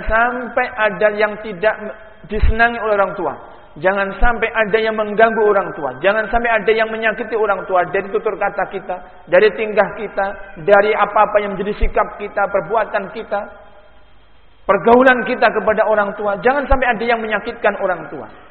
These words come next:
Ditahan. Apabila kita itu mengetahui, ini apabila saya ucapkan, orang tua saya akan sakit hati. Tahan. Apabila ini akan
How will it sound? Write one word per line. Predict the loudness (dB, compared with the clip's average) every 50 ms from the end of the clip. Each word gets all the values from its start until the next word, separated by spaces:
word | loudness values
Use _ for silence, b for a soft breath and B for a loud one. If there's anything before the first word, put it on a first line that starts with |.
| -20 -20 -20 -20 -20 -20 _ -20 -20 -20 -20 -20 -20 -20 -20 -20 -20 -20 -20 -20 -20 -20 -20 -20 -20 -20 -20 -20 -20 -20 -20 -20 -20 -20 -20 -20 -20 -20 -20 -20 -20 -20 -20 -20 -20 -20 -20 -10 -6
Ditahan. | -4 0 2 4 4 6 4 2 2 0 -6 -12 -14 -16 -16 -18 -20 -20 -20 -20 -20 -20 -20 -20 -20 -20 -20 -20 -20 -20 -20 -20 -20 -20 -20 -18 -10 -6
Apabila | -4 0 0 0 2 2 2 2 2
kita | 2 2 2 2 4
itu | 4 2
mengetahui, | 2 2 0 2 4 4 4 4 2
ini | 0 2 2
apabila | 4 4 4 2 2 0 -2 0
saya | 0 0 0
ucapkan, | 2 2 2 2 2 0 0 2 4
orang | 4 2 2 2
tua | 4 4 4 4
saya | 4 2 2 2
akan | 0 0 0 0
sakit | -2 -2 0 -2
hati. | -2 -2 -4 -6 -10 -10 -12 -4
Tahan. | 2 2 2 4 2 0 -2 -4 -10 -14 -16 -18 -20 -20 -20 -20 -20 -20 -20 -20 -20 -20 -20 -20 -20 -20 -20 -20 -20 -20 -20 -20 -20 -20 -20 -10 -6
Apabila | -4 -2 0 0 2 4 4 4
ini | 4 4 4
akan | 4 4 2